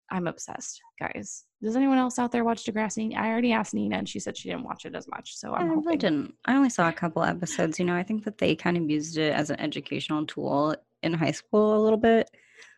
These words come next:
Speaker 2: um, with the old Degrassi before they did the reboot. Which one was that?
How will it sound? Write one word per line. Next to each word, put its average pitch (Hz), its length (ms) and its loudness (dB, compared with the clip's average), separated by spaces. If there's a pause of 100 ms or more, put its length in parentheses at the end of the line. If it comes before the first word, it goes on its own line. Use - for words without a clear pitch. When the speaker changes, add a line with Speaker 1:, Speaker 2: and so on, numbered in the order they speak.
(160)
Speaker 2:
um, 156 320 4
with - 180 2
the - 100 -4 (120)
old 160 440 0 (420)
Degrassi 220 520 -2
before 180 220 -2
they 170 120 0
did 160 160 -2
the 165 80 -2
reboot. 175 520 2 (480)
Which - 220 -6
one 240 140 0
was 233 140 -2
that? - 240 -2